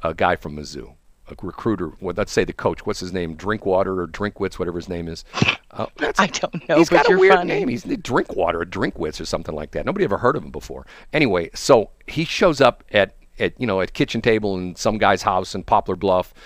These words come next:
Speaker 1: and they're trying to recruit some kid to be a wide receiver for the Mizzou Tigers. And in the old days, he said, "Hey, we got a real nice athletic dorm, and, you know, the food's good, and,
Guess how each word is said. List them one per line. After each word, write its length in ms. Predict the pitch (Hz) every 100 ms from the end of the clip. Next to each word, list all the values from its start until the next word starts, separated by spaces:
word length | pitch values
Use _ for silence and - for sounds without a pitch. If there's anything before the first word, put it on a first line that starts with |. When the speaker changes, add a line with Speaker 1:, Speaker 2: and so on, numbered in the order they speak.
| - -
Speaker 1:
and 80 |
they're 60 | 101
trying 240 | - 123 104
to 60 |
recruit 340 | 95 - 113 -
some 160 | 95
kid 220 | - 98
to 60 | 87
be 120 | 92
a 60 | 90
wide 260 | 92 92
receiver 380 | 90 - 95 87
for 160 | - 85
the 60 |
Mizzou 260 | 87 85 92
Tigers. 440 | 92 78 73 73 - - - - - -
And 80 | 113
in 60 |
the 80 | 110
old 160 | 160 165
days, 220 | 98 -
he 60 | 98
said, 140 | -
"Hey, 200 | 120 180
we 140 | - 120
got 180 | 135
a 40 | 92
real 220 | 104 127
nice 320 | 117 127 123
athletic 480 | - 98 101 117 98
dorm, 380 | 101 110 123 120
and, 100 | 78 - - - -
you 100 | 120
know, 200 | 117 101
the 80 |
food's 320 | - 143 143 -
good, 500 | 139 143 147 143 101
and, 160 | 71